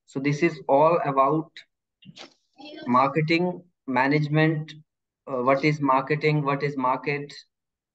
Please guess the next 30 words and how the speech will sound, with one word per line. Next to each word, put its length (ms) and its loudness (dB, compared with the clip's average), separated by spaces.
and 180 -6
what 160 2
are 120 4
the 100 0
function 460 -4
of, 200 -4
uh, 220 -4
marketing, 580 -2
and 160 -6
how 240 0
it 140 -4
is 140 -6
different 440 -4
from 340 -2
selling 380 -2
concept, 460 -6
what 180 -2
are 100 -2
the 100 -4
different 440 -4
marketing 480 -2
concept, 460 -6
जितने 320 0
भी 120 0
हम, 200 -4
uh, 460 -2
अलग-अलग 480 2
issues 300 -4
हैं, 180 -6
that 320 4